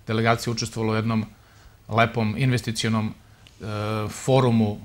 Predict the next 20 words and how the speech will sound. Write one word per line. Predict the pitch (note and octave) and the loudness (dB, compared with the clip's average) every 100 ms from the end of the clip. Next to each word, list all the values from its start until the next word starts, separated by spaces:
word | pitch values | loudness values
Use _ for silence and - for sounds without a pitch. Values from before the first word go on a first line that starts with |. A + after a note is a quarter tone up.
| - | -14
koji | - A2+ | -4 -2
organizuje | A2+ A#2+ A#2 A2+ | 2 2 2 2
jedna | A2 A2+ G#2+ - - _ _ _ _ _ | 4 2 0 -6 -20 _ _ _ _ _
takođe | G#2+ B2+ A#2+ A#2 | -6 -2 0 0
eminentna | A2+ A2+ A#2 A#2 | 0 0 -2 -4
organizacija | A2 G#2+ A#2 - G2+ | -4 -2 0 0 -2
Concordia, | - A2 - G#2+ G#2+ B2+ C#3 | -4 -6 -4 -4 0 0 0
koji | A2+ A2 | -2 -4
je | |
bio | G#2+ G#2+ G#2+ | -2 -2 -2
u | G#2 A2 - | -4 -6 -8
Grand | A2+ A#2 A#2+ | -4 -2 -2
Hotelu | G#2+ A#2 G#2+ | -4 -2 -4
Hyatt. | G#2 A2 C3 C3+ - - - - - A#2 | 0 2 4 2 -6 -20 -20 -20 -18 -4
Bio | A#2 A#2 | 0 2
je | A2+ A2+ G#2+ A2 | 4 4 2 -2
i | - | -4
gost | A#2 B2 - - - - - _ - - | -2 0 -2 -6 -20 -20 -20 _ -20 -6
na | G#2+ | -6
toj, | G#2 A#2 A2 G#2 | -2 2 2 2